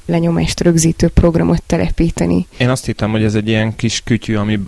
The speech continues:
Speaker 2: amit bedugsz a számítógépbe, és a kis kütyűbe dugdosod be az U S B-ket, és akkor az ott szépen megfogja az összes kis kártevőt hardveresen.
Speaker 1: Ö, hát itt ebben a cikkben kifejezetten a, a, a telefonos töltést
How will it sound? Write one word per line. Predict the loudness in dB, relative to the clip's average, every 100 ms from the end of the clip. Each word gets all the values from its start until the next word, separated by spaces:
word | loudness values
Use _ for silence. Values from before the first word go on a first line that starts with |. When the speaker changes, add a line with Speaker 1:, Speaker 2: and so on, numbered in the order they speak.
| -4
Speaker 2:
amit | -2 0 -2
bedugsz | -2 -4 -10
a |
számítógépbe, | -8 -4 -4 -2 -2 0 0
és | -2 -4
a |
kis | -8 -8
kütyűbe | -6 -4 -2 -2
dugdosod | -2 -4 -4 -4 -2
be | 0 0
az | -2
U | -2 -2
S |
B-ket, | -2 -4 -2 -2 -2 -8 -14
és | -12 -10
akkor | -12 -4 -4 -4 -10 -20 -16 -10
az | -6 -6 -6
ott | -8 -6
szépen | -6 -2 -2
megfogja | -4 -6 -8 -6 -2 -2 -2
az | -6 -6
összes | -6 -4 -4
kis | -6 -4
kártevőt | -2 -2 -2 -2 -2 -2
hardveresen. | -4 -2 -2 -2 -2 -2 -2 -4 -8 4
Speaker 1:
Ö, | 6 6
hát | 4 2 2
itt | 0 2 2
ebben | 2 4
a | 2 0 -4
cikkben | -2 0 2 2 2 2
kifejezetten | -2 0 0 2 2 0 -2 0 0
a, | 2 2 0 -2
a, | -2 2 2 2
a | 0 -4 -2
telefonos | 0 0 0 -2 -2 -4
töltést | -2 -2 -4 -6 -4 -6 -8 -14